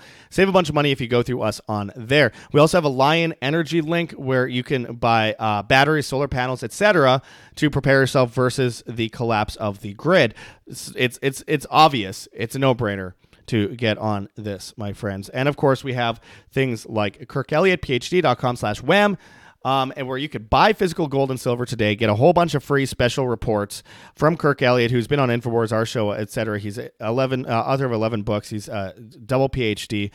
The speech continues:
Get those free special reports, buy that gold and silver, go sign up on that sign-up sheet for a call with Kirk personally. It takes two seconds, my friends, and it allows you to withdraw a lot from the bank. Um, of course, privacy is important, so check out the Clearphone link and get yourself a decentralized smartphone that has all the normal apps,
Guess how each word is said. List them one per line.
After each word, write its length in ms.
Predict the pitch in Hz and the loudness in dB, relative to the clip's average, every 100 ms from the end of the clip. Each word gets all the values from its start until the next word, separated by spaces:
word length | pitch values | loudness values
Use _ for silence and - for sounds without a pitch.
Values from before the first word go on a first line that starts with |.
| - - _ | -14 -20 _
Get 140 | - 170 | 0 6
those 180 | 208 196 | 6 6
free 180 | 170 | 2
special 280 | 170 165 151 | 2 2 2
reports, 340 | 151 147 139 117 | 0 0 -2 0
buy 180 | 123 | 0
that 140 | 185 175 | 0 2
gold 180 | 156 147 | 2 0
and 120 | 139 | 0
silver, 340 | 131 117 113 - - - | 0 0 -2 -6 -10 4
go 140 | 180 | 4
sign 240 | 185 165 | 6 4
up 100 | 165 | 4
on 60 | 156 | 2
that 160 | 135 - | 0 0
sign-up 260 | 123 120 | 0 0
sheet 160 | - 127 | -2 -6
for 140 | 120 | -4
a 60 | 104 | -4
call 340 | 123 127 135 | 2 6 6
with 160 | 117 - | 4 -2
Kirk 320 | - 120 - | -8 -8 -6
personally. 480 | 139 131 127 110 104 | -6 -6 -4 -4 -4
It 100 | 107 | -6
takes 240 | 131 127 | -8 -8
two 300 | - 151 156 | -4 0 0
seconds, 460 | - 120 120 123 110 | -2 -6 -4 -6 -4
my 100 | 110 | -4
friends, 320 | - 113 107 | -2 -4 -4
and 100 | 107 | -4
it 40 | 101 | -4
allows 320 | 110 110 110 | -2 -2 -2
you 100 | 147 | -2
to 80 | 120 | -2
withdraw 480 | 104 - 107 95 | -2 -4 -4 -2
a 20 | 110 | 0
lot 220 | 104 101 | -2 -2
from 140 | 110 | -6
the 60 | 107 | -4
bank. 400 | 151 175 104 - - - - - | 0 -2 -2 -18 -20 -20 -20 -10
Um, 240 | - 131 139 | 2 2 4
of 120 | 139 | 0
course, 380 | - 151 143 - - - | 4 4 4 -2 -18 -10
privacy 440 | - 143 151 156 160 | 2 4 4 2 0
is 160 | 156 | 2
important, 500 | 165 160 190 185 120 | 0 4 4 2 -2
so 120 | - | -2
check 240 | 113 165 160 | 0 0 0
out 120 | 160 | -2
the 60 | 160 | -2
Clearphone 680 | - 165 214 - 156 135 | -2 2 4 4 2 2
link 240 | 120 117 - | 0 -2 -2
and 280 | 123 120 127 | -4 -4 -6
get 160 | 117 151 | -4 -2
yourself 300 | 165 165 143 | 0 0 0
a 40 | |
decentralized 600 | 131 131 143 139 147 139 | 0 -2 -4 -2 0 0
smartphone 420 | - 131 - 131 123 | 0 -2 0 -2 -2
that 120 | 110 | -2
has 220 | 117 117 | -4 0
all 100 | 135 | 0
the 80 | 156 | 2
normal 280 | 143 131 123 | 0 0 0
apps, 280 | 107 110 | -2 -4